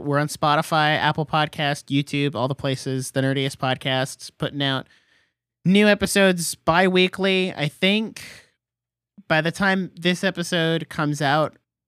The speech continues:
the following Monday, so the nineteenth,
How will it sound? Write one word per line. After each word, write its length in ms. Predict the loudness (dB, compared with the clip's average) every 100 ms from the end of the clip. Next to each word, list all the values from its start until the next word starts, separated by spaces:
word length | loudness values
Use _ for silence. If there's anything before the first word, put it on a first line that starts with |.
| _ _
the 260 | -2 0 0
following 760 | -4 -10 -2 0 0 -2 -2
Monday, 880 | -2 0 0 0 -4 -6 -12 -14 -18 _
so 240 | -4 0 0
the 120 | 0
nineteenth, 1120 | -2 -2 0 -2 -4 -10 -6 -4 -6 _ _